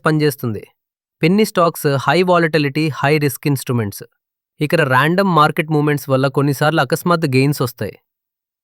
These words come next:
కానీ ఇది స్కిల్ కాదు, లక్. ఈ లక్ రిపీట్ అవ్వదు.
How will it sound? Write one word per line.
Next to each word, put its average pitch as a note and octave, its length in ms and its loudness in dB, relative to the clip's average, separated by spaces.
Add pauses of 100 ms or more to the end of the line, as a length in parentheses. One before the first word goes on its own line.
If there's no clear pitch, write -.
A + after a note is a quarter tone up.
(240)
కానీ F3 320 2
ఇది F3+ 180 0
స్కిల్ G3 260 0 (100)
కాదు, B2 240 0 (360)
లక్. C3+ 300 -2 (540)
ఈ D3+ 100 2 (100)
లక్ C#3+ 260 0 (220)
రిపీట్ E3+ 340 2
అవ్వదు. C#3+ 240 2